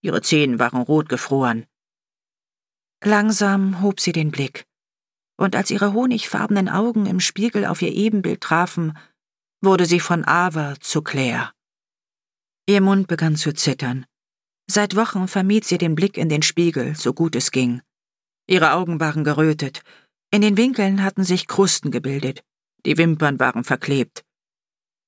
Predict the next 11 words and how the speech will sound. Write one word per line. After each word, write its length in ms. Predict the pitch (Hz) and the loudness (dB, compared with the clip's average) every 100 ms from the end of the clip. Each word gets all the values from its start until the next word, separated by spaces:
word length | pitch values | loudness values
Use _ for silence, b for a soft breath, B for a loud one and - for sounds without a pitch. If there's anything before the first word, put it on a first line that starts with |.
| B B | B B
Über 160 | 214 214 | 0 2
der 140 | 220 | 4
linken 260 | 220 285 226 | 4 2 0
Iris 500 | 196 226 208 196 - | 2 2 2 2 0
lag 200 | 196 185 | 0 0
ein 160 | 180 | 0
Schleier, 580 | 170 170 165 156 131 135 - _ _ _ | 0 0 2 2 0 -6 -12 _ _ _
ein 180 | 156 156 | 0 2
weißer 360 | 170 170 170 | 2 0 0
Nebel, 460 | 156 160 156 113 135 - _ _ _ _ - | 0 0 0 -4 -12 -18 _ _ _ _ -4
hauchfein, 720 | 220 220 - - 196 165 147 | 0 0 -2 -2 0 0 -2